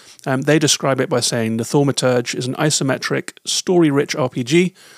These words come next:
with a unique take on turn-based combat, character development, investigation mechanics, and morally ambiguous choices."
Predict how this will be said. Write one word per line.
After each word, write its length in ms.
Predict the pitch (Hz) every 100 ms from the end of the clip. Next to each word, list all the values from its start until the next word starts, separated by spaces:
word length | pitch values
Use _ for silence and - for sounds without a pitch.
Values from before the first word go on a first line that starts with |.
| - -
with 100 | 151
a 60 | 143
unique 340 | 143 165 202
take 340 | - 139 135 -
on 140 | 120
turn-based 580 | - 135 131 131 127 -
combat, 520 | - 170 170 165 - -
character 340 | 175 170 -
development, 520 | 131 127 - 127 123 - - -
investigation 720 | - 123 151 - 143 143 - 123
mechanics, 580 | 117 - 131 - - -
and 120 | 131
morally 380 | 131 143 135 -
ambiguous 560 | 120 135 143 131 120
choices." 640 | - 208 196 196 180 -